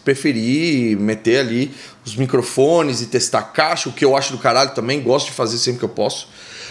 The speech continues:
Mas, hoje em dia, a gente tá com uma tecnologia muito foda, muito avançada. Os plugins tão com, com, assim, é, é, qualidades incríveis, tá ligado? Então, assim, dá pra, tem um monte de, tem um porra, várias bandas aí gravando disco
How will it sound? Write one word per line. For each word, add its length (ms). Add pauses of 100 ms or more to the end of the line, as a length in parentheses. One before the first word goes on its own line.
Mas, 600
hoje 200
em 60
dia, 220
a 20
gente 180
tá 120
com 60
uma 100
tecnologia 640
muito 320
foda, 280
muito 220
avançada. 560 (340)
Os 140
plugins 420
tão 220
com, 460 (400)
com, 680
assim, 440
é, 240
é, 580 (400)
qualidades 540
incríveis, 580
tá 100
ligado? 300
Então, 180
assim, 240
dá 160
pra, 280
tem 160
um 80
monte 240
de, 80
tem 180
um 340 (220)
porra, 220
várias 300
bandas 360
aí 100
gravando 560
disco 800